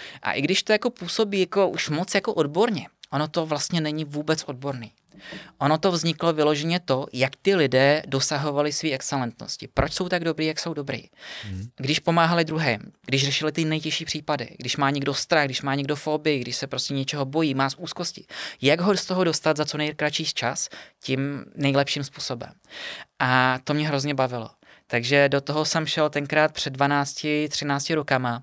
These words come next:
Speaker 2: Mhm.
Speaker 1: Pokračoval na téhle cestě, dneska, a, to učím jako trenér.
Speaker 2: A ty máš taky to master's certification?
Speaker 1: Master, ale i trenéra.
Speaker 2: Mhm.
Speaker 1: Takže já jsem
Speaker 2: Mhm.
Speaker 1: to dostal úplně, kam nejvíc to šlo,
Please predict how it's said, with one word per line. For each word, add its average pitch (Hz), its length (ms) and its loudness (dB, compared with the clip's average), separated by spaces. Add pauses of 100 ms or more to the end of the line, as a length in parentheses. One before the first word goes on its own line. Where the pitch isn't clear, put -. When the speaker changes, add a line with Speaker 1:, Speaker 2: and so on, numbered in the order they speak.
Speaker 2:
Mhm. 90 280 -8 (220)
Speaker 1:
Pokračoval 139 560 0
na 139 80 2
téhle 143 280 -2
cestě, 135 580 0
dneska, 135 720 4
a, 127 240 -6
to 156 140 -2
učím 135 320 0
jako 135 160 -2
trenér. 127 480 0 (260)
Speaker 2:
A 101 60 2
ty 101 100 -8
máš 107 160 6
taky 113 200 4
to 110 100 6
master's 104 680 2
certification? 110 800 2
Speaker 1:
Master, 151 420 4
ale 160 260 6
i 165 40 -2
trenéra. 151 420 2 (240)
Speaker 2:
Mhm. 104 100 0
Speaker 1:
Takže 98 220 0
já 139 180 8
jsem 156 280 2
Speaker 2:
Mhm. 120 180 -6
Speaker 1:
to 151 120 0
dostal 151 380 2
úplně, 160 380 2
kam 156 400 2
nejvíc 156 320 4
to 185 100 0
šlo, 147 340 2